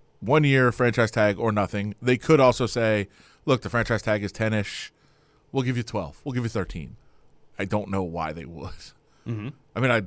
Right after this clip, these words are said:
Speaker 1: I, I, I'm all for it. I'm all for make, for him getting as much as he can. I'm all for him getting a long-term deal for him. From the team, I think it's not the right move, but for him, I wanna see him get as much as he possibly can. But I don't, I also don't see the team just being like,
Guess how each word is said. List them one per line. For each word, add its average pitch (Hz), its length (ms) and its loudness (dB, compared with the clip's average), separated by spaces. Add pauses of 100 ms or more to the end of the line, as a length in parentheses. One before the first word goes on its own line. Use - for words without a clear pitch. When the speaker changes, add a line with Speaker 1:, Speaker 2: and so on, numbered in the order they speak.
(340)
Speaker 1:
I, 120 320 0 (220)
I, 107 140 2
I'm 104 180 0
all 113 240 6
for 156 320 8
it. 165 120 8
I'm 110 140 -4
all 117 140 2
for 120 100 -4
make, 113 320 -4
for 113 140 -2
him 120 120 -2
getting 117 160 0
as 107 80 -2
much 117 140 2
as 110 80 -6
he 107 80 -2
can. 143 300 2
I'm 113 80 2
all 117 100 6
for 120 340 2 (360)
him 127 160 -2
getting 135 180 4
a 127 60 2
long-term 131 420 2
deal 156 380 0 (320)
for 127 240 2
him. 190 240 6 (960)
From 110 100 -6
the 104 80 0
team, 151 220 2
I 127 40 6
think 117 160 0
it's - 300 -6 (160)
not 107 160 2
the 110 80 -4
right 110 140 0
move, 156 240 0
but 131 240 2
for 123 140 0
him, 254 340 2 (320)
I 120 100 4
wanna 175 160 6
see 180 140 2
him 175 80 4
get 180 80 2
as 156 80 2
much 180 140 4
as - 20 -6
he 180 80 -2
possibly 170 340 0
can. 208 300 -4 (1040)
But 139 180 2
I 131 140 4
don't, 156 220 2 (360)
I 123 60 8
also 165 180 4
don't 165 140 2
see 160 100 -2
the 131 100 -2
team 160 220 0
just 123 140 -4
being 127 200 0
like, 110 300 0